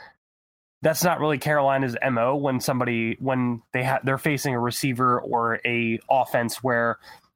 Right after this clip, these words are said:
there's a lot of different guys that they can face up with, and there's not really one consensus option. Um, but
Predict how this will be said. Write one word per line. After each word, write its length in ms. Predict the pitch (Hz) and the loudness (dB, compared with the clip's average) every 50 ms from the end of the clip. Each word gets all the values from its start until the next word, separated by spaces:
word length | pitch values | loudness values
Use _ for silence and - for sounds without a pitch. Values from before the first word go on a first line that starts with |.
| _ - | _ -4
there's 160 | 151 139 - | -2 0 0
a 40 | 143 | 0
lot 220 | 120 123 123 123 | 2 2 2 2
of 80 | 123 113 | 0 -2
different 260 | 104 - 127 117 107 | -2 -4 -4 -2 0
guys 280 | 123 113 113 117 113 104 | 2 2 2 2 0 -2
that 100 | - - | -4 -6
they 80 | 113 | -6
can 160 | - 107 101 | -6 -6 -8
face 280 | - - 120 120 110 - | -4 -2 -2 -2 0 0
up 200 | 127 117 - - | 0 0 0 0
with, 160 | - 120 104 107 | -4 -2 -2 -2
and 80 | 117 | -2
there's 160 | 113 110 110 | -2 0 0
not 180 | 123 120 107 - | 0 0 0 0
really 200 | 123 123 123 117 | -2 -2 -2 -2
one 260 | 117 107 110 113 110 | -2 -2 -2 -2 -2
consensus 580 | - - 113 104 - 120 117 104 - 123 104 - | -4 -6 -8 -4 -2 -2 -2 -2 -2 -6 -4 -2
option. 520 | 110 113 110 110 - - 139 135 143 139 _ - _ _ _ _ _ _ _ _ _ - | 0 0 0 0 -2 -2 -2 -2 -2 -2 _ -12 _ _ _ _ _ _ _ _ _ -2
Um, 420 | - 113 113 113 110 110 110 107 - _ _ _ _ _ _ _ _ _ _ _ _ _ _ _ _ _ _ _ _ _ _ _ _ - - _ _ _ _ _ _ _ - | 0 2 2 2 2 2 0 -4 -4 _ _ _ _ _ _ _ _ _ _ _ _ _ _ _ _ _ _ _ _ _ _ _ _ -20 -20 _ _ _ _ _ _ _ -2
but 240 | - 139 127 113 | 0 0 0 0